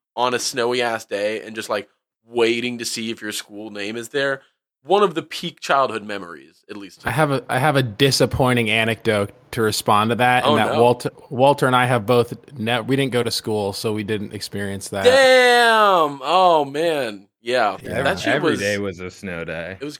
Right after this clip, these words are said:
Speaker 2: Oh,
Speaker 1: crazy.
Speaker 2: yeah, baby. <laughs>
Speaker 1: Hell yeah.
Speaker 2: Something like that.
Speaker 1: Just get to go hang out in the snow all day. Nobody, no,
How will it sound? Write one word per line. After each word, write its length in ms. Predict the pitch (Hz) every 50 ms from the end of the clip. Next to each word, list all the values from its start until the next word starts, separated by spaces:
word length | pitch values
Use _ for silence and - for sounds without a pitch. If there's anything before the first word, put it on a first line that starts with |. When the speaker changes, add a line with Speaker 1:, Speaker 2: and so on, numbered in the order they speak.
| _ -
Speaker 2:
Oh, 100 | 120 123 131
Speaker 1:
crazy. 160 | 139 131 127
Speaker 2:
yeah, 180 | 127 131 135 127
baby. 580 | 120 117 113 113 113 110 117 117 110 110 107 - -
<laughs> 880 | - - - - - _ - 156 - _ _ _ _ _ - - - - 151 - - - _ _ _ _ - - - - -
Speaker 1:
Hell 200 | - 160 202 220 160
yeah. 60 | 117
Speaker 2:
Something 300 | 127 123 92 107 107 101
like 220 | 104 104 101 -
that. 420 | - 98 101 101 101 - - 110 -
Speaker 1:
Just 120 | 170 170
get 120 | - 190 180
to 40 | 170
go 140 | 170 165
hang 160 | 147 160 156 151
out 120 | 147 147
in 60 | 131
the 80 | 127 123
snow 240 | 117 147 170 180 170
all 140 | 131 107
day. 160 | 95 98 87 98
Nobody, 340 | 113 123 123 120 120 120 _ -
no, 220 | 131 160 156